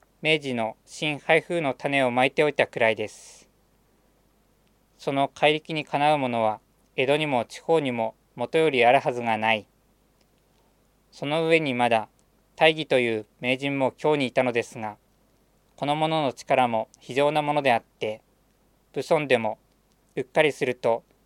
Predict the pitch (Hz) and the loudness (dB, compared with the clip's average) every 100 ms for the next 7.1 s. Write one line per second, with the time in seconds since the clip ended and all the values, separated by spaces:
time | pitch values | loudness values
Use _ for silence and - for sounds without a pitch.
0 | _ - 123 - 135 - 127 123 - _ | _ -4 -2 0 0 2 2 2 -2 _
1 | _ - 135 151 151 175 151 - 156 156 | _ -12 -6 0 2 2 2 0 -2 0
2 | 127 117 - 120 110 101 _ _ _ _ | -2 -4 -4 -2 -2 -4 _ _ _ _
3 | _ _ _ - 139 151 156 143 120 - | _ _ _ -4 -2 0 -2 -2 -2 -2
4 | 120 143 139 135 131 - _ _ _ _ | -4 -2 -2 0 -2 -4 _ _ _ _
5 | _ - 143 180 160 127 127 127 123 117 | _ -8 0 0 2 -4 -2 -4 -4 -6
6 | 131 - 147 147 139 147 127 - 127 117 | -10 -6 2 6 6 4 2 0 -4 -4
7 | 113 | -4